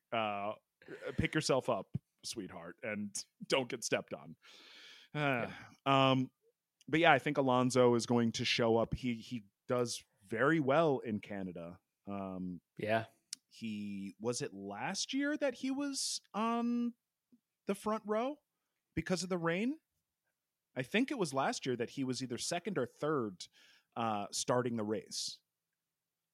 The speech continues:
Speaker 1: Like,
Speaker 2: I'm, I'm more curious to see how his teammate,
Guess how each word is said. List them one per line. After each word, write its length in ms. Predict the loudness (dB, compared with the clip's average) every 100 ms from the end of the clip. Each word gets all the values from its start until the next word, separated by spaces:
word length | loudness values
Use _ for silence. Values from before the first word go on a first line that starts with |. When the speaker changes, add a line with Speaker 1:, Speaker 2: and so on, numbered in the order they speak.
| -10
Speaker 1:
Like, 160 | 0
Speaker 2:
I'm, 300 | 2 4 2 -2 2
I'm 200 | 4 6
more 260 | 6 4
curious 540 | 2 2 4 4 2 0
to 120 | 0
see 460 | 0 0 -2 -2 -2
how 600 | -2 0 -2 -4 -6 -12 _ _ _
his 220 | -6 -4
teammate, 540 | -4 -4 -6 -8 -10